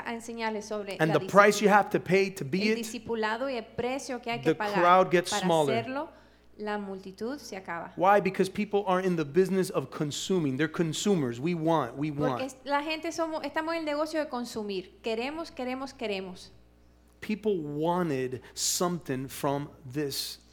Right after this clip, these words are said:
Speaker 1: La gente
Speaker 2: te-,
Speaker 1: quería
Speaker 2: great teacher.
Speaker 1: algo de este gran maestro.
Speaker 2: And Jesus is ready to give.
Speaker 1: Y Jesús estaba listo para dar.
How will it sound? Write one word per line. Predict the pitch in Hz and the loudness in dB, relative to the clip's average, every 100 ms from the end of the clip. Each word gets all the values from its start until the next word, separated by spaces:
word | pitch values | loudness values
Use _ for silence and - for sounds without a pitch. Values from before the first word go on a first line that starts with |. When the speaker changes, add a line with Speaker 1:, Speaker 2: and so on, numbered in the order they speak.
| - - | -20 -12
Speaker 1:
La | 220 | -8
gente | 262 254 262 | -6 -6 -6
Speaker 2:
te-, | |
Speaker 1:
quería | 220 165 170 | 0 2 2
Speaker 2:
great | - | 0
teacher. | 196 - 107 101 - _ | -4 -4 -10 -14 -20 _
Speaker 1:
algo | - 277 277 233 220 | 2 4 2 -2 -4
de | 214 | -4
este | 233 240 | -6 -10
gran | 214 214 208 | -8 -6 -6
maestro. | 202 185 185 - 180 - - - | -6 -8 -10 -16 -18 -20 -14 0
Speaker 2:
And | 175 | 0
Jesus | 139 208 247 208 | 4 4 6 4
is | 185 | 2
ready | 143 175 190 | 6 6 6
to | 135 | 0
give. | 120 151 151 - - - | 2 2 2 -2 -16 -10
Speaker 1:
Y | - 240 | -6 -2
Jesús | 240 226 302 320 | 0 0 0 0
estaba | 294 262 233 226 | 0 0 0 0
listo | 240 294 320 - | 0 -2 -2 -4
para | 220 202 | -4 -4
dar. | 185 170 | -4 -6